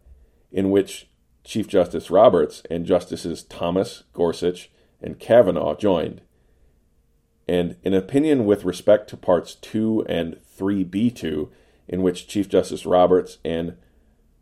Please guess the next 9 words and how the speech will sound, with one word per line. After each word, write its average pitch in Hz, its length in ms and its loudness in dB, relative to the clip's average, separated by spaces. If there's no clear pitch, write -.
Justice - 340 0
Kavanaugh 90 580 0
joined, 82 540 -2
Justice 104 340 0
Kavanaugh 104 420 6
filed 87 320 4
a 87 80 2
concurring 87 460 -2
opinion, 78 480 -6